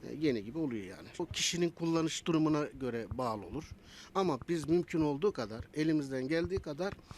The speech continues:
e, özellikle deri kullanıyoruz. Yani sağlam olsun diye. Hani suni, süet deri gibi bir şeyler kullanmıyoruz. Normal, e, hakiki deri kullanıyoruz ki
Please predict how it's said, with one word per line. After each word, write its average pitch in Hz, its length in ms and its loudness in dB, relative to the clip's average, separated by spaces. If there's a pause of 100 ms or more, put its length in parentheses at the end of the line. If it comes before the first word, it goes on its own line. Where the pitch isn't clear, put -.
(400)
e, 131 380 0 (220)
özellikle 156 600 -2
deri 131 200 2
kullanıyoruz. 98 680 -6 (200)
Yani - 120 -10
sağlam 147 460 -2
olsun 98 360 -8
diye. - 100 -8 (560)
Hani 123 260 -4 (260)
suni, 127 580 -2
süet - 480 -6
deri 123 300 -2
gibi 117 220 -4
bir - 40 -2
şeyler 127 300 -2
kullanmıyoruz. 104 680 -4 (200)
Normal, 117 360 0 (480)
e, 113 280 -4
hakiki 120 440 -6
deri 120 160 -2
kullanıyoruz 175 540 0
ki 185 160 -6